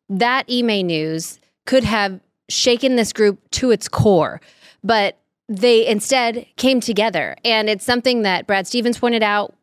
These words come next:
in his press conference talking about making Joe Mazzulla the head coach, taking away the interim tag, is that he has been able to bring this group together. They have their eye on one goal, and everyone is working towards that, willing to sacrifice, do whatever it takes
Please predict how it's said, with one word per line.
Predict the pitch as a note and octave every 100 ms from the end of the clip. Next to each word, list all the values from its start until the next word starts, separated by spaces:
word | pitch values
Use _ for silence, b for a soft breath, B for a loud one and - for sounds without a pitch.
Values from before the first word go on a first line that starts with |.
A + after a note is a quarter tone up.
| -
in | A3 A3
his | A3
press | - G#3
conference | - G3+ F#3+ G#3 F#3+ -
talking | G3 G3 G3+
about | F#3 E3 E3
making | G3 F#3+ G3+ F#3
Joe | G3+
Mazzulla | G3 F#3 F#3 F3
the | E3+ F#3+
head | F3+ F3+ E3
coach, | E3+ E3 -
taking | G3+ F#3+ G3
away | F3 E3 E3
the | F#3
interim | F#3 F3+ E3
tag, | D#3+ D#3+ D#3+ D#3+ B B B B
is | A#3 F#3
that | A3 G3
he | - B3 A#3
has | A#3
been | A#3
able | - G#3+ G3+
to | - A3+
bring | F3 A3 C4
this | C4 B3+
group | B3+ B3
together. | - G#3 F#3+ F3+ E3 F3+
They | A3
have | G#3 A3 F#3
their | A3 G3+ -
eye | G#3+ G#3 A3+
on | G#3 F#3
one | F3+ A3+ C4
goal, | G#3+ F#3+ E3+ F#3 b -
and | A3+
everyone | C4 C4 C4 A#3
is | F3
working | F3+ A#3+ B3 B3
towards | - A3+ G#3+
that, | E3 D#3+
willing | F#3+ A3 A3+
to |
sacrifice, | - A#3 G#3 A3+ G3 D3 -
do | G#3+
whatever | G#3 A3 G#3+
it | G#3+ G3
takes | A3+ G3+ -